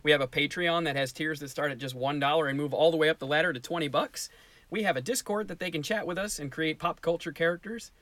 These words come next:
They also can get bonus episodes and early access to our regular show, as well as way more. We pretty much share everything with these guys, so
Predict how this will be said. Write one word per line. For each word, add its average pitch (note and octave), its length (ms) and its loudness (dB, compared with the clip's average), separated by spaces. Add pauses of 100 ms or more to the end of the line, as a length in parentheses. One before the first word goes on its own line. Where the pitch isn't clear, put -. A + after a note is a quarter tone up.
They D3+ 120 4
also D3+ 480 2 (160)
can D#3 160 4
get C3 260 -2
bonus A3+ 320 4
episodes G#3 540 -2
and - 240 -4
early G#3 280 0
access D#3 440 -2
to - 100 -4
our C#3 100 2
regular C3+ 360 -2
show, B2 380 0 (340)
as B2 320 2
well C3+ 260 4
as B2+ 480 4
way B2 480 0
more. B2 360 0 (180)
We C#3 340 -4
pretty D3 220 -2
much C#3 160 -4
share B2+ 460 2 (420)
everything D3 400 2
with A#2 100 -6
these A#2 160 -8
guys, A2+ 300 -2
so A#2 300 -4